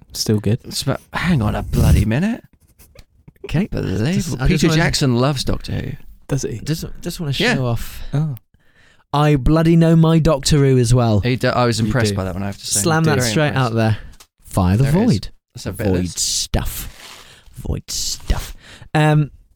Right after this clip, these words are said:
Speaker 3: but yeah, and then Sauron, Saruman says, "I'll go and sort him out. You guys go and do whatever you fancy doing, but I'll take
Speaker 2: Go and
Speaker 3: care
Speaker 2: chill.
Speaker 3: of, I'll take care of Sauron," which is obviously a little indicator to us of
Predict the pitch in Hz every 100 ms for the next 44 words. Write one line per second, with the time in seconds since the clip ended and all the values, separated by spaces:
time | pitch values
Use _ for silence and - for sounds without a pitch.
0 | - - 160 190 233 147 143 151 147 -
1 | 151 147 143 139 127 131 - 139 139 131
2 | - 135 123 123 123 120 120 117 110 123
3 | 117 110 107 104 104 113 110 104 104 104
4 | 101 104 101 101 101 104 101 - 87 107
5 | 98 - 101 92 90 92 - 92 - 90
6 | 185 - 92 92 196 143 104 120 - -
7 | - 113 - 113 - 110 95 - 113 104
8 | 92 95 98 101 98 95 - 98 95 85
9 | 98 98 101 95 92 - - 95 90 -
10 | 90